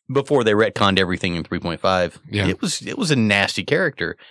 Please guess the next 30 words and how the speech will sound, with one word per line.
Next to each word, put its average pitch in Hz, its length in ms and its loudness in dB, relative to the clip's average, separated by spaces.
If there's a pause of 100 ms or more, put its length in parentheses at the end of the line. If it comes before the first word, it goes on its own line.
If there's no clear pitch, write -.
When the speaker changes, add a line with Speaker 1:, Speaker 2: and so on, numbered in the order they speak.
(120)
Speaker 1:
But 151 140 2
I 139 60 4
also 135 220 2
realized 117 240 4
it 104 40 -6
wasn't 101 240 0
gonna 95 100 -2
help 98 180 -2
ever, 87 160 -2
everybody 80 460 -4
else's 85 320 -4
game 73 260 -4
out. - 280 -12
And 101 120 -6
Speaker 2:
Right. 98 120 2
Speaker 1:
in 98 60 0
that 117 180 2
kind 110 200 0
of 95 60 -2
situation, 98 540 -4
when 87 120 -4
we're 104 120 2
in 98 60 2
Iraq, 92 340 2
you 156 180 -6
kinda 170 320 0
need 120 240 0
that - 180 -4
stress - 380 -8
relief. - 460 -18